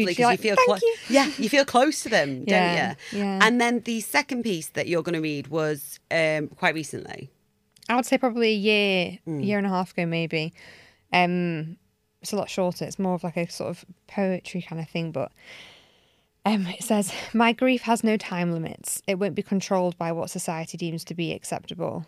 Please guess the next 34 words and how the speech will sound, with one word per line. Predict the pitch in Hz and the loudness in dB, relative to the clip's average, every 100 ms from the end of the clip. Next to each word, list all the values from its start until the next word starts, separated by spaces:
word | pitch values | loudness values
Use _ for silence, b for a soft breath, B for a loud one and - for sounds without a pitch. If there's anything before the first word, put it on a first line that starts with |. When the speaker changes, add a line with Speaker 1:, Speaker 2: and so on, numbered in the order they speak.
| - | -8
Speaker 2:
I | 180 | -4
have | 185 185 | -2 0
grown | 196 185 | 0 0
comfortable | - 202 - 190 196 | -2 -4 -4 -4 -2
with | 180 - | -2 -8
the | |
fact | 170 180 - | -6 -6 -6
that | 175 - | -10 -12
it | - | -10
is | 170 | -10
very | 165 175 175 | -4 -2 -2
much | 165 - | -4 -8
a | 175 | -10
part | - 160 - | -8 -10 -10
of | - | -8
my | 160 | -6
identity | 165 165 170 - - | -4 -4 -6 -8 -8
now. | 156 101 156 - b b b - | -6 -6 -8 -12 b b b -6
It | 185 | -4
sits | - 196 - | -2 -4 -2
with | 190 | -4
me | 185 175 | -2 -2
as | 180 | -2
I | 175 | -2
watch | 180 - - | -4 -8 -6
T | 190 | -6
V | 170 170 | -4 -4
or | 170 | -4
do | 175 | -4
the | 165 | -6
dishes, | 165 160 - - - - | -6 -8 -8 -8 -10 -8
and | 175 | -8
it | 165 | -6
creeps | - - | -8 -8